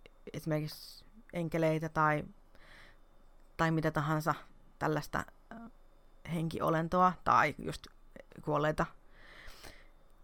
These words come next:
niin, niin mä pystyn erottamaan kyllä ne toisistaan, että kuka on, kuka on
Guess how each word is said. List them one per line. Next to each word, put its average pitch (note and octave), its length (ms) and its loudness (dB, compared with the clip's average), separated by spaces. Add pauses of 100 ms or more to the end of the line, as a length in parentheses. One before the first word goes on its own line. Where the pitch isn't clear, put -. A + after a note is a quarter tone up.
(100)
niin, D#3 440 -2 (340)
niin F3 180 -2
mä E3+ 60 0
pystyn G#3+ 300 0
erottamaan F3+ 520 6
kyllä D#3 140 0
ne D#3 60 2
toisistaan, D#3 480 0
että - 100 -6
kuka F3 220 6
on, D3+ 300 2 (460)
kuka E3+ 240 4
on D3+ 260 2